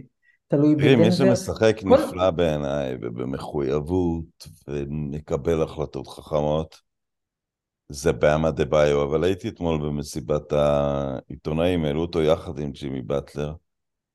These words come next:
Speaker 2: אה, הוא נראה בן אדם שבור, כי הוא כבר שלושה משחקים מתעסק עם היוקיץ' הזה.
Speaker 1: <laughs> ולא כן.
Speaker 2: וזה התקפה אחת, שמים עליך את ווילט, ובהתקפה הבאה שמים עליך את אולאז'ואן,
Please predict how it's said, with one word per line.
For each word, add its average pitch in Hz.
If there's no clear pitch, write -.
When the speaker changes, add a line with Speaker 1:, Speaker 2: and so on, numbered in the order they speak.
Speaker 2:
אה, 71
הוא 98
נראה 80
בן 76
אדם 71
שבור, 64
כי 76
הוא 78
כבר 76
שלושה 69
משחקים 78
מתעסק 71
עם 73
היוקיץ' 71
הזה. 76
Speaker 1:
<laughs> 180
ולא 190
כן. -
Speaker 2:
וזה 87
התקפה 101
אחת, 113
שמים 98
עליך 95
את 85
ווילט, 143
ובהתקפה 85
הבאה 90
שמים 90
עליך 85
את 82
אולאז'ואן, 95